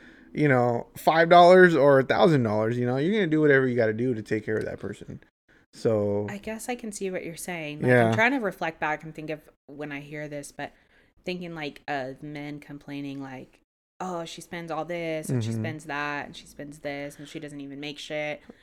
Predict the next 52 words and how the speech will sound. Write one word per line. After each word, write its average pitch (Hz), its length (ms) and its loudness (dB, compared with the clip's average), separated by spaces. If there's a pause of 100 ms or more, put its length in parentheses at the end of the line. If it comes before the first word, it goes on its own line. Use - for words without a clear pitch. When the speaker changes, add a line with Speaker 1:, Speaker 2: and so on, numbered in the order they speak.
(140)
Speaker 2:
something 175 260 -12
like 175 180 -12
that. 180 260 -6
Speaker 1:
Yeah. 117 440 4 (360)
Yeah. 113 280 -4 (1000)
Speaker 2:
That's 165 260 -18
whack. - 220 -20 (320)
Speaker 1:
Yeah. - 300 -14 (260)
Yeah. 190 220 -10
It, - 160 -4
Speaker 2:
Yeah, 277 120 0
you 254 120 -2
Speaker 1:
it, - 20 -2
Speaker 2:
know 285 80 -2
Speaker 1:
it 330 40 0
Speaker 2:
what's 392 180 -2
funny 233 440 0 (240)
Speaker 1:
sucks. - 180 0
<laughs> - 60 0
Speaker 2:
is 294 120 6
I 196 100 2
tried 226 200 0
to 247 100 -2
do 208 160 -2
this, 196 200 0
um, 160 300 0
prank. 160 540 -4 (600)
I 208 120 -2
was 185 100 -8
just 202 160 -12
telling 185 240 -6
this 160 140 -10
story, 156 400 0
but 143 100 -2
I 156 60 0
tried 196 200 -2
to 214 80 0
do 226 120 -4
this - 160 -8
prank 165 280 -6
on 156 140 -6
Renee. 147 480 -8
I 147 60 -8
don't 151 120 -6
know 143 80 -8
if 147 140 -14
you 156 60 -8
remember. 151 360 -6
There 143 140 -4
was, 143 160 -8
like, 143 160 -8
a, 139 240 -8